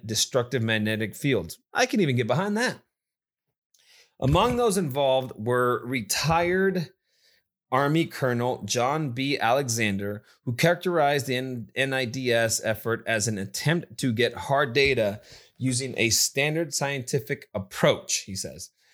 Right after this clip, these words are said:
However, the inst-, ins-, investigators admitted to difficulty obtaining evidence consistent with scientific,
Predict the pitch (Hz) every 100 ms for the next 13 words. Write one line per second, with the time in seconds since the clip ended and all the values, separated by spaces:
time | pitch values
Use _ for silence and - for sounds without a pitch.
0 | _ _ _ 135 143 196 190 120 98 104
1 | _ _ _ 139 151 151 151 127 151 135
2 | - 123 151 151 156 156 135 123 135 120
3 | - 120 110 80 - 180 180 190 175 135
4 | 160 104 - - 143 156 151 - - 135
5 | 135 117 107 104 - 101 - 120 139 -
6 | 117 101 - - 117 110 117 117 -